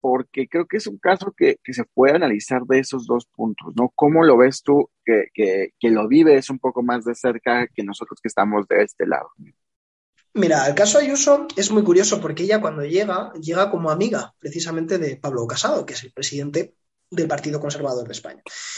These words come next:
Speaker 2: Y llega ella y otro, y, y el, y el que ahora es el alcalde de Madrid, que es, eh, José Luis Almeida, que es, eh, abogado del Estado y tal.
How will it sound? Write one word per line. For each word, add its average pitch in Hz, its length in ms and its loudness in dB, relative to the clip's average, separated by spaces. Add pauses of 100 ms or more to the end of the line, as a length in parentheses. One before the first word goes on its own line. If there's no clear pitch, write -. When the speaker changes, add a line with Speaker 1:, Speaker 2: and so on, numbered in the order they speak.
(200)
Speaker 2:
Y 190 80 0
llega 233 480 2
ella 262 460 2
y 165 260 -2
otro, 165 840 0
y, 143 440 -8
y 151 60 -4
el, 151 200 -2
y 156 60 2
el 147 80 -6
que 156 100 -4
ahora 160 200 0
es 165 100 -2
el 160 60 -4
alcalde 147 320 -4
de 151 40 -2
Madrid, 165 420 0
que 156 100 -4
es, - 180 -2
eh, 135 160 -10
José 139 240 -14
Luis 139 140 -6
Almeida, 202 580 0
que 139 180 -6
es, - 160 0
eh, 147 220 -2
abogado 135 400 -6
del 143 100 -2
Estado 226 640 0
y 214 80 -8
tal. - 160 -16